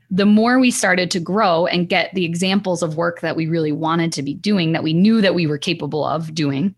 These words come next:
as an organization, the more that work led to other work that we wanted to be doing. So that starts compounding and it starts becoming exponential. And, um, a testament to our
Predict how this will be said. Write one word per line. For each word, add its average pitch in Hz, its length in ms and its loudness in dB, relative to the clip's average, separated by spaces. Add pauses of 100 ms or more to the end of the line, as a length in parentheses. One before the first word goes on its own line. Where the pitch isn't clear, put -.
as 160 140 -2
an 156 60 -2
organization, 151 760 -2 (300)
the - 80 -2
more 202 320 4
that 165 300 0
work 165 260 -2
led 156 220 -2
to - 120 -4
other 160 280 -2
work - 400 -10 (180)
that 170 140 0
we 156 100 2
wanted 143 300 -2
to - 80 -12
be - 100 -8
doing. - 340 -10 (360)
So - 460 0
that 196 380 0
starts - 440 -2
compounding 151 580 -2
and 139 80 -4
it - 80 -10
starts - 320 -4
becoming 147 400 -6
exponential. 170 880 -4 (500)
And, 170 400 2 (120)
um, 160 500 0 (380)
a 180 40 -4
testament 180 540 -2
to 190 120 -2
our 160 320 -2